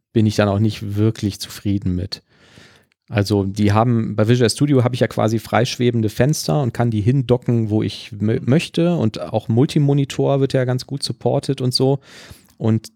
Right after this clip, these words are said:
die haben so Kanten an der Seite des Fensters. Und, ähm,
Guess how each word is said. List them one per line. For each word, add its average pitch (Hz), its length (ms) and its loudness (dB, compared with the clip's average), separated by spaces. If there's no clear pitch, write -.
die 123 220 2
haben 120 680 0
so 113 140 0
Kanten 196 640 -2
an - 240 -6
der 131 140 2
Seite 135 400 0
des 139 260 -4
Fensters. - 720 -2
Und, 113 460 0
ähm, 110 640 2